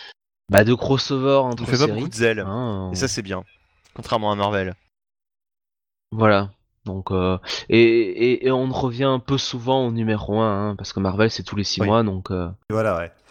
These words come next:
Speaker 3: L-, là, numé-, en numéro un, on a, euh, les deux que vous avez cités. Il y a les Electric Warriors, dont on avait parlé le mois dernier aussi. Alors, je note quand même que dans The Flash, c'est un peu le bordel, parce qu'on nous avait annoncé qu'en plus de la Speed Force, il y aurait la Steel Force.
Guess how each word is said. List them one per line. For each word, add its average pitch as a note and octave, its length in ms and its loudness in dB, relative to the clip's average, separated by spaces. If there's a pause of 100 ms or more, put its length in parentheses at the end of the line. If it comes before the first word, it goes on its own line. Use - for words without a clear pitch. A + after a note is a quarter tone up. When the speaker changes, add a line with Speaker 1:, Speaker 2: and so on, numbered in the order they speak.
(220)
Speaker 3:
L-, A#2 200 0
là, C#3+ 180 6
numé-, D3 380 0
en B2+ 160 2
numéro B2+ 440 4
un, C3+ 60 2
on B2 180 0
a, A2 220 2
euh, F#2 120 -2
les F#2 100 -2
deux A2 180 2
que A2 60 -8
vous G#2 120 0
avez G#2 120 4
cités. A#2+ 420 2
Il B2 80 2
y A#2 60 0
a G#2+ 40 0
les G2 220 -2
Electric B2 400 -2
Warriors, A2 500 2
dont G2 120 -2
on F#2+ 40 -2
avait F#2+ 120 0
parlé G2+ 240 2
le A2+ 60 2
mois A2 140 4
dernier G#2+ 300 2
aussi. A#2+ 480 -4 (580)
Alors, B2+ 220 4
je B2 80 2
note F#3 160 4
quand F#3 140 2
même F#3+ 240 2
que - 120 -2
dans C3 200 2
The C3+ 180 2
Flash, D#3+ 320 0
c'est - 140 -4
un A2+ 60 0
peu - 120 -2
le F#3+ 80 -2
bordel, F#3+ 400 2
parce B2 220 -4
qu'on C3+ 100 -4
nous C3 140 2
avait B2 140 4
annoncé C#3 460 0
qu'en C3 160 -2
plus D3+ 220 0
de C#3 80 4
la C3 80 6
Speed B2 300 -6
Force, - 340 -2
il C3 40 -4
y - 20 -4
aurait G#2+ 100 0
la G#2 80 0
Steel D3+ 380 -2
Force. - 420 0